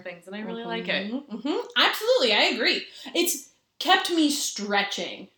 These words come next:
Speaker 1: Yeah.
Speaker 2: outside, outside where I would just be a hermit, kind of
Speaker 1: Like,
Speaker 2: living in
Speaker 1: I
Speaker 2: my
Speaker 1: don't
Speaker 2: apartment.
Speaker 1: know,
Speaker 2: <laughs>
Speaker 1: like,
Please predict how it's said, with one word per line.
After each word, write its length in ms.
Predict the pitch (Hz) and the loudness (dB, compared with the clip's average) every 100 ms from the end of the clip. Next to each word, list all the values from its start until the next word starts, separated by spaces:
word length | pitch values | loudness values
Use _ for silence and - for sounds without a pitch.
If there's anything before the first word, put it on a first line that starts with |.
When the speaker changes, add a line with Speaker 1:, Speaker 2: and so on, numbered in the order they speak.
| _ | _
Speaker 1:
Yeah. 180 | 220 185 | 4 6
Speaker 2:
outside, 600 | - - 233 233 226 226 | 4 4 8 8 4 2
outside 600 | 220 262 262 247 233 214 | 2 2 2 4 4 2
where 120 | 220 | 0
I 140 | 202 196 | 2 2
would 160 | 196 196 | 2 -2
just 220 | 202 - | -6 -6
be 140 | 202 | -2
a 60 | 185 | -2
hermit, 500 | - 214 202 185 - - | -2 -6 -4 -4 -6 -10
kind 200 | 196 185 | -8 -6
of 200 | 180 175 | -8 -8
Speaker 1:
Like, 160 | 247 196 | -10 -6
Speaker 2:
living 360 | 208 208 208 202 | -4 -2 -2 0
in 40 | |
Speaker 1:
I 140 | 202 196 | 0 0
Speaker 2:
my 100 | 190 | 2
Speaker 1:
don't 140 | 320 | 0
Speaker 2:
apartment. 360 | - 262 262 262 | 0 -4 -6 -2
Speaker 1:
know, 320 | 254 240 240 | -2 -2 0
Speaker 2:
<laughs> 300 | - 370 381 | 0 0 -2
Speaker 1:
like, 300 | 247 240 - | -2 -2 -6